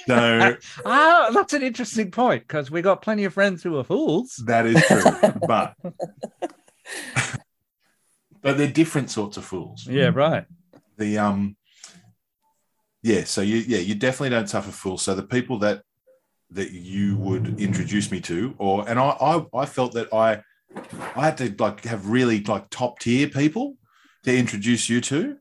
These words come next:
Speaker 2: Yes,
Speaker 1: Like, I had
Speaker 2: that's,
Speaker 1: to have
Speaker 2: that's what I, I, I would agree with that. That's, that was my,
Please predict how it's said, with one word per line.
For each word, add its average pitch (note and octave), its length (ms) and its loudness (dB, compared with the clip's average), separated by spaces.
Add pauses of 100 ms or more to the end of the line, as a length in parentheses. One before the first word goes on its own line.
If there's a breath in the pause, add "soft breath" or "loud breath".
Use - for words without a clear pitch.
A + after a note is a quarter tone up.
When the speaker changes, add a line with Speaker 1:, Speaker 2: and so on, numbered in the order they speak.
Speaker 2:
Yes, B2+ 400 -2
Speaker 1:
Like, A2 120 -6
I A#2 80 4
had D3 100 4
Speaker 2:
that's, - 20 -8
Speaker 1:
to A2 60 -6
have A#2+ 100 0
Speaker 2:
that's D#3 180 0
what D3+ 120 -2
I, C3+ 140 2 (120)
I, C#3+ 200 -4
I D#3 220 2
would D#3 140 -2
agree C3+ 260 -4
with A2+ 120 -6
that. G#2 180 -6
That's, B2+ 260 -4
that B2 220 -2
was A#2+ 180 -10
my, A2+ 340 -4